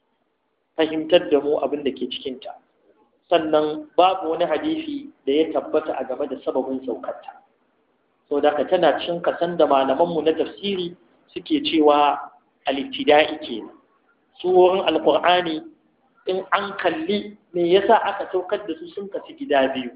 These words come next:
Akwai asuwar waɗanda ake mai da su zuwa ga ɓangaren da ake ce masa al-ibtida'i,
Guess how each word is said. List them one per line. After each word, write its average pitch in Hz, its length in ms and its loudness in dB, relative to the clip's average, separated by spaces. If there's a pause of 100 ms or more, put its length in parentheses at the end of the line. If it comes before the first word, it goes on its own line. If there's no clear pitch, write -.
(1080)
Akwai 190 360 4
asuwar 208 760 2 (240)
waɗanda 170 420 0
ake 156 300 -2
mai 196 180 4
da 175 100 2
su 160 260 -8
zuwa 180 240 6
ga 156 120 0
ɓangaren 175 500 0
da 147 100 -2
ake 123 220 -8
ce 156 140 -16
masa 156 200 -10
al-ibtida'i, 147 840 0